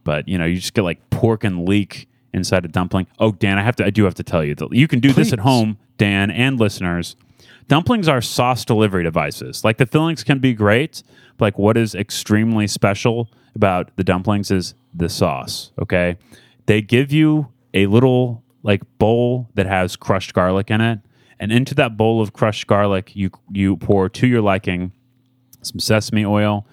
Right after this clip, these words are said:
Speaker 1: some vinegar, dark, like, the black, dark vinegar,
Speaker 2: Sure.
Speaker 1: or, and soy sauce, and then you mix it up, and it is unbelievable. Just this, those mix of those four things together is one of the best things I've ever tasted. And, like,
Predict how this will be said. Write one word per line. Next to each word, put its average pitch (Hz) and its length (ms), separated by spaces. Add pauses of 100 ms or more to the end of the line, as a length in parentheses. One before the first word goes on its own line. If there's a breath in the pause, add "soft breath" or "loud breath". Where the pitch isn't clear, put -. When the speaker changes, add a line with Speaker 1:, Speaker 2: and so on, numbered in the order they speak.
(140 soft breath)
Speaker 1:
some - 220
vinegar, 98 640
dark, 85 240 (120)
like, 90 140
the - 100
black, 90 240
dark 85 280
vinegar, 101 420 (260 loud breath)
Speaker 2:
Sure. - 160
Speaker 1:
or, 95 220
and 98 160
soy 90 240
sauce, - 500 (120)
and 98 100
then 98 100
you 95 100
mix 90 300
it 90 80
up, 85 360 (480)
and 98 120
it 110 120
is 120 360 (360)
unbelievable. 90 1700 (200 soft breath)
Just 113 200
this, 117 180 (180)
those 117 240
mix 113 280
of 101 120
those 101 240
four 104 220
things 92 300
together 90 440
is 87 340
one 92 160
of 87 40
the 87 60
best 82 300
things 85 180
I've 80 140
ever 82 240
tasted. 78 520
And, 85 100
like, 85 260